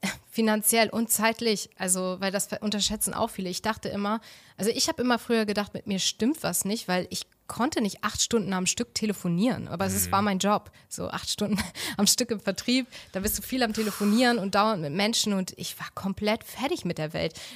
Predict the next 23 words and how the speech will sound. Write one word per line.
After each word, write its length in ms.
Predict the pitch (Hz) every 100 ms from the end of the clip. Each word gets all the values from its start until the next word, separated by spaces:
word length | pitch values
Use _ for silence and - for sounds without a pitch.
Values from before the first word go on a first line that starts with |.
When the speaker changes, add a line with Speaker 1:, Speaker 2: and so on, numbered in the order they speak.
| -
Speaker 1:
und 80 | 190
dachte 220 | 190 202
immer, 160 | 196 190
okay, 300 | - 247 226
denn 260 | 180 175
deswegen 320 | 175 - 185
hatte 120 | 185 196
ich 80 |
eine 100 | 185
Vier-Tage-Woche, 720 | 175 196 175 214 220 180 175 175
weil 140 | 170
ich 100 | 170
dachte, 240 | 190 180
ich 160 | - -
kann 240 | - 226
vielleicht 360 | 269 185 165 165
gar 120 | 175
nicht 200 | 170 175
mehr 260 | 175 170 170
als 320 | 170 170 - -
vier 120 | 180
Tage 300 | 190 185 175
arbeiten. 480 | 208 233 175 196